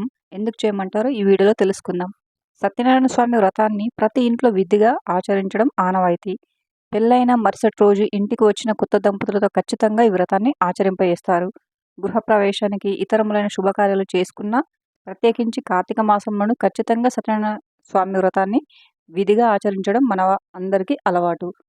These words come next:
సత్యనారాయణ స్వామి వ్రతం అనే వరం మనకి నారదుని పుణ్యమాని సంప్రాప్తినిచ్చింది. ఆయన్ని కలహ భోజనుడని తిట్టుకుంటాం, కానీ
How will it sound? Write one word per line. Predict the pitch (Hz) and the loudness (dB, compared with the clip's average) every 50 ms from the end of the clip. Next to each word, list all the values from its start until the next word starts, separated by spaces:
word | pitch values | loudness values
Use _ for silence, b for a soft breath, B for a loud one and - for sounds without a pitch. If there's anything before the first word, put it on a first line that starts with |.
| _ _ - | _ _ -10
సత్యనారాయణ | - 196 - - 262 262 262 262 262 254 | -10 -6 -4 -2 0 2 2 2 2 0
స్వామి | 247 - - 208 208 208 214 | 0 0 0 -2 0 0 0
వ్రతం | 202 190 185 - 247 233 208 214 262 294 - _ _ _ _ | 0 0 2 2 2 2 2 2 0 -2 -2 _ _ _ _
అనే | 208 208 214 208 | -8 -4 -2 0
వరం | 185 175 185 190 220 247 240 214 | 2 2 2 2 2 0 0 0
మనకి | 208 202 202 202 208 196 | 0 -2 -2 -4 -4 -2
నారదుని | 180 170 180 196 220 254 254 240 | 0 2 2 0 0 -2 -4 -4
పుణ్యమాని | - 214 208 208 202 196 196 196 220 | -6 -4 -4 -2 -2 -2 -2 -2 -6
సంప్రాప్తినిచ్చింది. | - - 190 190 - 190 - _ 202 185 175 - - - - 175 165 165 170 B B B B B B _ - | -8 -8 -6 -2 -2 -2 -2 _ -4 -4 -4 -4 -6 -6 -4 -2 -2 -2 -4 B B B B B B _ -6
ఆయన్ని | 202 214 220 220 214 214 | -4 -4 -2 0 -2 -2
కలహ | 214 - 214 208 226 226 285 | 0 0 0 2 2 2 2
భోజనుడని | 269 226 240 233 226 220 220 214 220 240 269 | 2 2 2 0 2 0 -2 -2 -4 -8 -12
తిట్టుకుంటాం, | - 202 - - - 202 190 185 - 185 180 180 - - | -16 -8 -6 -6 -4 -2 -4 -4 -2 -4 -6 -6 -4 -4
కానీ | 214 208 208 214 254 | -2 -2 2 2 0